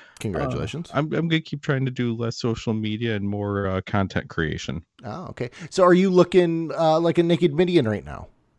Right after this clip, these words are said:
Speaker 2: A, a little bit, a little bit. Uh, I am wearing only a fanny pack. It's, uh, mostly 'cause
Speaker 1: <laughs> Is
Speaker 2: the
Speaker 1: that, wait, is that your new website? Only Fanny?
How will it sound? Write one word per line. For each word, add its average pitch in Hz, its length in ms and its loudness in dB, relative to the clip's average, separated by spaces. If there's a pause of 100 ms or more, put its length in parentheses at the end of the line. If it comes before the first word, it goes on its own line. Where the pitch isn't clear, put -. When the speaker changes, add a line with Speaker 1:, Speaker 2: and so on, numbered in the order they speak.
Speaker 2:
A, 160 80 2
a 175 40 0
little 147 520 0
bit, 151 160 0
a 165 40 -2
little 131 160 -2
bit. 135 200 -2
Uh, 104 320 -6
I 101 240 -6
am 101 240 -4
wearing 104 260 -2
only 98 320 -2
a 107 40 -2
fanny 92 280 -2
pack. - 420 -6 (380)
It's, - 220 -4
uh, 85 180 -2
mostly 98 400 -2
'cause - 280 -10
Speaker 1:
<laughs> 240 120 -8
Is 165 140 0
Speaker 2:
the 160 60 2
Speaker 1:
that, - 340 4
wait, 185 200 8
is 147 120 4
that 165 140 10
your 156 100 6
new 160 160 8
website? 151 580 8
Only 151 380 2
Fanny? 151 480 0